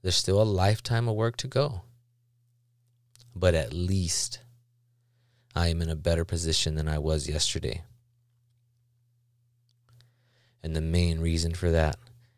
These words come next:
is I finally forgave myself and began to craft a life for myself,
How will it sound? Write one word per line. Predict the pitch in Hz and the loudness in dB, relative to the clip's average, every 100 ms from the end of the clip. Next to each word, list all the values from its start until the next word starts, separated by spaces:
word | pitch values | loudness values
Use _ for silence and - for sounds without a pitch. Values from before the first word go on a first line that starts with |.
| _ | _
is | 85 | 0
I | 82 | 2
finally | 78 - 90 87 87 | 2 4 4 4 2
forgave | - 82 85 76 | -2 0 2 2
myself | 78 76 - 76 76 - _ _ _ _ _ - | 0 -2 -4 -4 -4 -10 _ _ _ _ _ -10
and | 80 | -4
began | 80 80 76 | -2 -2 -4
to | - | -6
craft | - - 80 82 - | -4 0 0 0 -2
a | |
life | 95 92 87 - - - _ _ _ _ _ _ _ | 0 0 0 -4 -12 -20 _ _ _ _ _ _ _
for | - 82 | -8 -4
myself, | 78 - - 104 110 - - | -4 -2 0 2 2 -2 -10